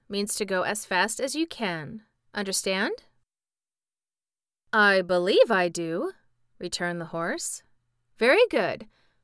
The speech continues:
We are all going on a journey to the Emerald City to see His Majesty, the Scarecrow, and Jack Pumpkinhead is going to ride on your back so he won't wear out his joints."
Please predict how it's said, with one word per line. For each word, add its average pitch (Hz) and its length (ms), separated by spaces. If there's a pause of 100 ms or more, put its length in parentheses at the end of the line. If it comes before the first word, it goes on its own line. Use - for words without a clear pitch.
(120)
We 262 100
are 247 80
all 370 200
going 269 320
on 269 140
a 302 60
journey 185 400
to 214 140
the 240 120
Emerald 220 360
City - 580
to 240 120
see 202 280
His 277 240
Majesty, 214 800
the 277 120
Scarecrow, 180 680 (480)
and 214 180
Jack 214 280
Pumpkinhead 190 640
is 208 100
going 185 280
to 185 140
ride 170 300
on 233 140
your 277 100
back 175 500
so - 200
he 240 120
won't 202 420
wear 262 120
out 160 280
his 202 180
joints." - 560